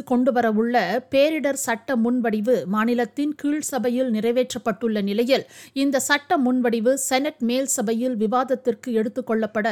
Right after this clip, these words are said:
காத்துள்ளது. இந்த சட்ட முன்வடிவு குறித்து மாநில நாடாளுமன்றமும் மக்களும் பரிசீலிக்க கால அவகாசம் வழங்கும் பொருட்டு,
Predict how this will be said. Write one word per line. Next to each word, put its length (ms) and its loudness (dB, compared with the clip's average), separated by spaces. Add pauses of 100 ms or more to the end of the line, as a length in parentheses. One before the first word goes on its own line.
(140)
காத்துள்ளது. 680 2 (240)
இந்த 380 4
சட்ட 300 2
முன்வடிவு 580 2
குறித்து 520 0
மாநில 520 2
நாடாளுமன்றமும் 1040 2
மக்களும் 540 -2
பரிசீலிக்க 720 -2
கால 300 0
அவகாசம் 560 0
வழங்கும் 400 2
பொருட்டு, 380 0